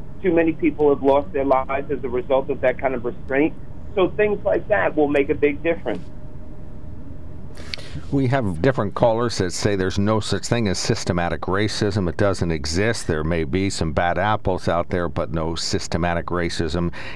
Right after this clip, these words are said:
Speaker 2: in the U S. When you hear that, uh, what do you say? How do you even respond?
Speaker 1: Well, I think, you know, what I try to do is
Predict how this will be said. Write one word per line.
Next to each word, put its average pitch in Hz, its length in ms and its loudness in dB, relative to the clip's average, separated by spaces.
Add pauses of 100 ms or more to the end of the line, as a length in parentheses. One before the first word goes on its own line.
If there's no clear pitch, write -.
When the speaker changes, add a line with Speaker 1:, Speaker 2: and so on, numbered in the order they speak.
(120)
Speaker 2:
in 127 220 4
the 113 100 2
U 131 360 2
S. 156 500 -2 (800)
When 101 300 2
you 147 260 4
hear 180 540 0
that, 80 540 0 (560)
uh, 78 340 -2 (1160)
what 101 160 2
do 160 80 2
you 131 120 2
say? 143 360 0
How 104 240 0
do 156 60 0
you 101 240 2
even 104 320 2
respond? 82 640 -2 (1300)
Speaker 1:
Well, 226 280 4
I 202 120 2
think, 220 280 0 (1500)
you 196 120 0
know, 185 340 4 (2500)
what 170 160 6
I 190 160 4
try 196 300 -6
to 190 80 -2
do 170 440 0
is 156 140 0